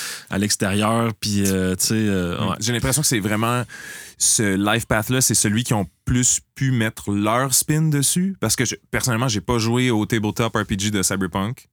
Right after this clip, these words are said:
Speaker 2: qui,
Speaker 1: Mhm.
Speaker 2: qui s'inspire de. Mais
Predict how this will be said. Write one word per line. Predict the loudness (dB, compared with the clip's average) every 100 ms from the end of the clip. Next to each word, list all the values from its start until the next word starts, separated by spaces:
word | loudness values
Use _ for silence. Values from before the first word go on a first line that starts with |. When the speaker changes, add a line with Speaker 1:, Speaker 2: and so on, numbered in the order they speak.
| _
Speaker 2:
qui, | -4 0 0
Speaker 1:
Mhm. | 0
Speaker 2:
qui | 0
s'inspire | -2 -2 -4 -4
de. | -2 -4 -6 -14 -14 -14 -4
Mais | 0 2 2 2 2 -2